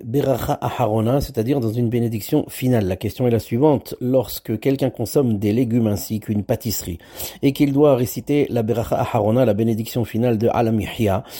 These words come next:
ainsi que celle de Boré Nefashot, quelle Beracha finale doit-il réciter en premier ? La réponse, nous avons appris à plusieurs occasions que lorsqu'on a consommé des légumes comme des concombres par exemple,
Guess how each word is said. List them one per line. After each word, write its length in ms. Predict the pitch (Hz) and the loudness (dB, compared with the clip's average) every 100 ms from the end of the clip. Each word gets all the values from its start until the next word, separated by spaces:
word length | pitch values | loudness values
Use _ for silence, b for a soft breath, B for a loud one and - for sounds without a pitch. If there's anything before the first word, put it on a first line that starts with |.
| B | B
ainsi 300 | 104 - 117 | -6 -4 -2
que 100 | 135 | 0
celle 240 | 117 101 | 2 0
de 80 | 101 | 0
Boré 220 | 101 104 | 0 2
Nefashot, 420 | 110 104 104 131 127 - B B B | 2 0 2 4 2 0 B B B
quelle 320 | - 196 175 - | 2 4 4 2
Beracha 680 | 123 135 123 - 143 123 - | 4 4 4 2 2 0 -2
finale 540 | - 120 117 131 127 | -6 -2 2 2 2
doit-il 600 | 110 113 107 135 127 117 - | 0 0 0 -2 0 0 -2
réciter 640 | 104 120 - 113 - 117 - | -2 -2 -4 -8 -2 -2 0
en 140 | 107 | -4
premier ? 420 | - - 135 92 - B B B B B B B | -2 2 4 2 -4 B B B B B B B
La 100 | 131 | 6
réponse, 420 | 147 160 160 - | 6 6 2 2
nous 220 | 135 127 120 | 0 2 2
avons 200 | 117 - | 2 0
appris 280 | 117 139 | -2 0
à 60 | 120 | -2
plusieurs 340 | - 120 131 | 0 0 0
occasions 460 | 123 - 123 113 117 | 0 0 0 2 -2
que 120 | - | 0
lorsqu'on 680 | 110 135 - - - 123 120 | 2 2 0 -8 -6 -2 2
a 160 | 107 98 | 2 0
consommé 560 | 131 123 - 131 131 | -2 -2 0 2 2
des 200 | 104 104 | 2 2
légumes 380 | 110 123 117 101 | 2 2 2 0
comme 380 | 92 98 101 104 | 0 -2 0 0
des 180 | 95 98 | -2 -2
concombres 480 | 120 120 117 92 | -2 0 0 0
par 160 | - 95 | 0 0
exemple, 380 | 104 107 92 | 2 2 0